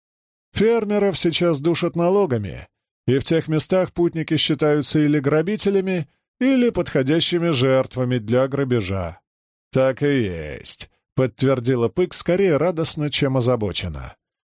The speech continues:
«Отчёты надо будет охранять». «Большой караван не нужен», вставила Китрин. «Вполне хватит Маркуса и Ярдема». «Как бы не так»,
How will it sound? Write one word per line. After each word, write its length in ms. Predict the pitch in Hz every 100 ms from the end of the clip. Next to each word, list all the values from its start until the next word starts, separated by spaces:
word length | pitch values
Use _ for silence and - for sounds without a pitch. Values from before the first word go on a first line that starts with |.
| -
«Отчёты 680 | 113 127 120 - 143 143 156
надо 300 | 147 147 143
будет 300 | 151 147 147
охранять». 840 | 143 147 143 151 160 123 - - _ _ _ _ _ _ _ _ _ -
«Большой 500 | 117 113 - 127 131
караван 400 | 143 143 147 151
не 100 | 170
нужен», 460 | 175 131 90 71 - _ - -
вставила 320 | 131 123 127
Китрин. 520 | - 120 87 82 69 _ _ _ _ _
«Вполне 440 | - 127 123 127 123
хватит 480 | - 127 123 160 135
Маркуса 460 | 123 117 127 -
и 80 | 143
Ярдема». 560 | 180 151 107 87 71 -
«Как 320 | - 165 143 131
бы 180 | 139
не 180 | 135 135
так», 460 | - 92 71 -